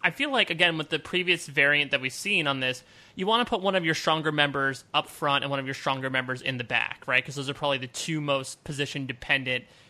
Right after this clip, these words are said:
uh, positions i-, on the snake. Uh, so, you know, they put Marcus up front for Kota.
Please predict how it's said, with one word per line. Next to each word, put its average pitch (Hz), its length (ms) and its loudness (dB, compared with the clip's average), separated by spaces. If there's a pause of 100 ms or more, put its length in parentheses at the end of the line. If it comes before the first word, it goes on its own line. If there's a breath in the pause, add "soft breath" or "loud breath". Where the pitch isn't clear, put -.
(200 soft breath)
uh, 127 200 -2 (260)
positions 135 680 -2 (200)
i-, 139 180 2 (180)
on 135 220 -2
the 127 80 -4
snake. 127 480 0 (380 soft breath)
Uh, 147 160 2
so, 190 440 2
you 214 120 -4
know, 185 40 0
they 170 140 2
put - 220 -6
Marcus 175 440 0
up 170 140 -2
front 151 320 -2
for 151 100 -8
Kota. 143 480 0